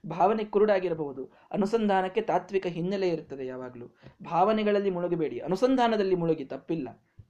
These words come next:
ಇವರೆಲ್ಲ ಅನುಸಂಧಾನದ ವ್ಯಕ್ತಿಗಳು, ಇವರೆಲ್ಲ ಮಹಾ ಅನುಸಂಧಾನ ಇದೆ, ಗುರುಗಳ ಮೇಲೆ ಭಾರಿ ಭಕ್ತಿ ಇದೆ, ಅವ್ರು ಪಾರ್ ಮಾಡ್ತಾರೆ ನನ್ನ ಅಂತ.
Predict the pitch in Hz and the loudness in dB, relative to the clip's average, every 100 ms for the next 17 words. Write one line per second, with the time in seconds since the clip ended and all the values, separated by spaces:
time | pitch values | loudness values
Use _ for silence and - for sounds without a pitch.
0 | _ _ _ _ _ _ _ _ _ _ | _ _ _ _ _ _ _ _ _ _
1 | _ _ - 160 175 165 135 151 185 262 | _ _ -2 2 2 2 0 0 2 4
2 | 226 208 190 180 147 - 139 120 120 113 | 4 2 2 0 0 -4 -12 -10 -12 -16
3 | 110 - _ _ _ _ _ _ _ _ | -18 -20 _ _ _ _ _ _ _ _
4 | _ _ _ _ _ _ _ _ _ _ | _ _ _ _ _ _ _ _ _ _
5 | _ _ - 214 247 285 247 226 214 180 | _ _ -18 -8 -2 0 -2 -2 -4 -2
6 | 156 143 127 139 196 220 208 175 - 262 | -4 -6 -8 -2 2 2 0 -4 -4 -4
7 | 285 254 - 262 208 143 - _ _ _ | -2 -6 -8 -8 -6 -8 -10 _ _ _
8 | _ _ _ _ _ _ _ _ _ _ | _ _ _ _ _ _ _ _ _ _
9 | _ - 254 262 220 277 277 240 214 190 | _ 2 2 4 2 2 0 -2 -2 -4
10 | 180 156 151 139 123 123 - | -4 -8 -8 -8 -10 -12 -18